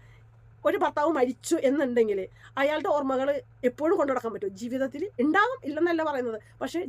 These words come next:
ജീവിക്കുന്ന ഓരോ ദിവസം, നിമിഷവും എന്തിന്, എങ്ങനെ, എങ്ങനെ ജീവിക്കണം, എങ്ങനെയാണ് ന-, എൻ്റെ ജീവിതം മുന്നോട്ട് കൊണ്ടുപോകണം, ആ ഒരു ചിന്താഗതിയായിരിക്കും. എന്നും മരിച്ച ആളുടെ പെർഫ്യൂം അടിച്ച് അതും അടിച്ചിട്ട് നടക്കാൻ പറ്റും. എന്തൊരു ചോദ്യമാണ്, എന്തൊരു, ഏഹ്, ആൾക്കാരാണ് ഇങ്ങനെയൊക്കെ സംസാരിക്കണേന്ന് ആലോചിക്കുന്നത്. അപ്പൊ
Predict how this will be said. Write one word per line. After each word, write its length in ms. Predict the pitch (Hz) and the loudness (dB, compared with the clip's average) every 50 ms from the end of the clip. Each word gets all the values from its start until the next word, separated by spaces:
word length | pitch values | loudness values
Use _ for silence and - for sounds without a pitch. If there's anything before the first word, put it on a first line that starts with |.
| 226 | -6
ജീവിക്കുന്ന 540 | 226 262 262 269 277 - - 339 339 349 349 370 - - 277 311 | -6 -4 -4 -4 -6 -6 -2 2 2 4 4 2 0 0 0 0
ഓരോ 160 | 294 311 320 - 311 | 2 0 0 -2 -4
ദിവസം, 260 | 277 269 - 277 247 269 269 | -6 -8 -8 -8 -6 -4 -4
നിമിഷവും 320 | 269 277 247 294 277 269 277 - - - - - - 262 | -2 -4 -2 -4 -4 -6 -6 -10 -16 -20 -4 0 2 2
എന്തിന്, 260 | 285 269 294 294 277 - 233 233 | 2 2 -2 -6 -6 -6 -4 -2
എങ്ങനെ, 180 | 254 262 294 294 | 0 2 2 0
എങ്ങനെ 180 | 269 254 311 262 254 | 0 0 -2 -2 -4
ജീവിക്കണം, 360 | 254 247 247 247 247 247 233 - 233 220 | -4 -6 -4 -4 -4 -4 -4 -4 -2 -2
എങ്ങനെയാണ് 420 | 247 247 269 277 269 240 240 233 233 - - - - - 226 | 0 0 0 0 0 -2 -2 -4 -6 -8 -12 -14 -8 -6 -4
ന-, 100 | - 202 214 - | -4 -4 -4 -4
എൻ്റെ 140 | 220 226 220 226 | -2 -4 -2 -2
ജീവിതം 200 | 233 226 233 233 | -2 0 0 0
മുന്നോട്ട് 220 | 226 226 220 220 240 | 0 0 0 -2 -2
കൊണ്ടുപോകണം, 300 | 226 226 226 214 226 233 233 | -2 -2 -4 -4 -4 -4 -2
ആ 40 | 302 403 | -2 -2
ഒരു 80 | 427 427 - | 0 0 2
ചിന്താഗതിയായിരിക്കും. 640 | 392 330 330 320 330 320 339 339 285 - - - - - - - 240 | 2 4 4 2 0 0 0 0 0 -4 -8 -10 -12 -6 0 2 4
എന്നും 220 | 247 247 277 359 466 480 | 4 4 4 2 2 0
മരിച്ച 200 | 359 330 - 370 349 | -2 -2 0 0 -2
ആളുടെ 160 | 294 247 339 - | 0 0 -2 -2
പെർഫ്യൂം 320 | 320 269 - 285 277 302 349 302 | -4 -6 -4 -4 -4 -2 -2 -2
അടിച്ച് 240 | 262 269 - 269 285 - - - - | -4 -6 -10 -12 -14 -14 -14 -10 -6
അതും 160 | 247 240 285 277 | -4 -2 -2 -2
അടിച്ചിട്ട് 260 | 269 - 262 269 262 | -2 -2 -4 -6 -4
നടക്കാൻ 200 | 247 240 - 240 233 | -6 -6 -6 -8 -8
പറ്റും. 180 | 233 240 - 269 339 311 | -8 -4 0 2 2 2
എന്തൊരു 240 | 320 370 466 453 - - | 2 0 -2 -2 -4 -6
ചോദ്യമാണ്, 420 | 302 233 226 226 285 285 254 240 233 - - - - - | -2 -2 -2 -2 -2 -2 -2 -4 -4 -8 -16 -12 -6 -4
എന്തൊരു, 260 | 285 294 370 370 415 392 320 269 233 - - 226 | -4 -2 -2 -2 0 0 0 0 0 -2 -4 -4
ഏഹ്, 160 | 214 202 202 202 - 214 | -4 -4 -4 -4 -4 -4
ആൾക്കാരാണ് 440 | 226 247 - - 349 349 392 415 349 | -4 -4 -4 -4 -4 -2 0 0 0
ഇങ്ങനെയൊക്കെ 280 | 330 302 302 - 294 311 285 | 0 -2 -4 -10 -10 -10 -10
സംസാരിക്കണേന്ന് 500 | 247 226 233 226 220 220 220 220 226 214 | -8 -8 -8 -6 -6 -6 -6 -6 -6 -8
ആലോചിക്കുന്നത്. 420 | 214 196 180 190 185 180 175 - - - - - - - - - - - - - - - - - - - - - - - | -8 -10 -10 -10 -10 -10 -10 -12 -16 -20 -20 -20 -20 -20 -20 -20 -20 -20 -20 -20 -20 -20 -20 -20 -20 -20 -20 -12 -6 -2
അപ്പൊ 100 | - | 0